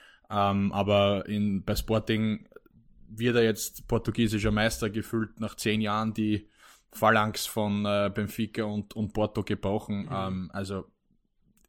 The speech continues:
Speaker 1: da, der sitzt schon in einem gemachten Nest in Lissabon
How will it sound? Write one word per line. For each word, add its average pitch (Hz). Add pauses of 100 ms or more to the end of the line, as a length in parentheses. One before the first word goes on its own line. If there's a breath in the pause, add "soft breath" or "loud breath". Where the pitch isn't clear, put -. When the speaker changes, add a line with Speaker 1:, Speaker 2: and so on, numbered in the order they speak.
(280)
Speaker 1:
da, -
der 120
sitzt 135
schon 127
in 123
einem 117
gemachten 113
Nest 107
in 98
Lissabon 104